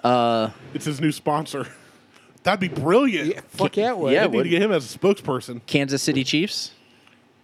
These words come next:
Speaker 2: Uh, this one has to,
Speaker 3: Barbecue.
Speaker 2: it's gotta be corn.
Speaker 1: Kansas City Ice Water.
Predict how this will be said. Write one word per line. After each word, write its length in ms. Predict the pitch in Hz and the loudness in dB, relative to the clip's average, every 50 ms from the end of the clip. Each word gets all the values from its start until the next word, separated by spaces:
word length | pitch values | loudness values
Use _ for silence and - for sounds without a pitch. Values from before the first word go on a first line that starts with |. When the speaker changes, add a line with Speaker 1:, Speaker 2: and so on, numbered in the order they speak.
| _ - | _ -8
Speaker 2:
Uh, 420 | - 139 139 139 139 139 139 135 135 | -4 -2 0 0 0 0 -2 -4 -4
this 340 | 127 131 160 170 - - 156 | -4 -6 -6 -6 -6 -8 -12
one 120 | 135 120 | -12 -12
has 80 | - - | -12 -6
to, 60 | - | -2
Speaker 3:
Barbecue. 760 | 165 160 160 165 143 160 - - 147 143 131 127 123 123 123 101 - | 0 0 0 0 -2 -4 -6 -6 -6 -4 -4 -4 -4 -4 -6 -8 -10
Speaker 2:
it's 120 | 147 135 | -12 -8
gotta 180 | - 220 220 190 | -4 -2 -2 -2
be 80 | 156 131 | -4 -6
corn. 500 | - - - 151 143 120 98 92 101 101 _ _ _ _ _ _ _ _ - - - _ _ _ _ _ _ _ - | -8 -8 -6 -6 -4 -4 -6 -10 -14 -18 _ _ _ _ _ _ _ _ -16 -16 -16 _ _ _ _ _ _ _ -8
Speaker 1:
Kansas 340 | - - 135 143 143 147 139 | -4 -2 -2 -2 -2 -4 -4
City 240 | - 139 127 113 | -2 0 2 2
Ice 180 | 110 110 101 - | 2 0 0 -4
Water. 240 | - 71 73 - - | -4 -4 -4 -6 -8